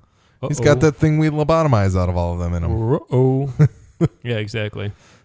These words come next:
Speaker 1: So, yeah, I don't know if there's anything else that I really wanted to say in terms of, uh, that discovery. I feel like we've been working towards it, and we're here, and, uh, I'm
Speaker 2: Mm-hmm.
Speaker 1: excited to see what happens next week.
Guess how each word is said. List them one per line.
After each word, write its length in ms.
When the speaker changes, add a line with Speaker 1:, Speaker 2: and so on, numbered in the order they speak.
Speaker 1:
So, 340
yeah, 400
I 100
don't 100
know 80
if 80
there's 180
anything 280
else 440
that 100
I 60
really 260
wanted 320
to 140
say 400
in 160
terms 340
of, 260
uh, 300
that 240
discovery. 640
I 80
feel 200
like 180
we've 120
been 140
working 260
towards 300
it, 140
and 120
we're 120
here, 360
and, 440
uh, 500
I'm 80
Speaker 2:
Mm-hmm. 80
Speaker 1:
excited 460
to 80
see 120
what 120
happens 360
next 300
week. 160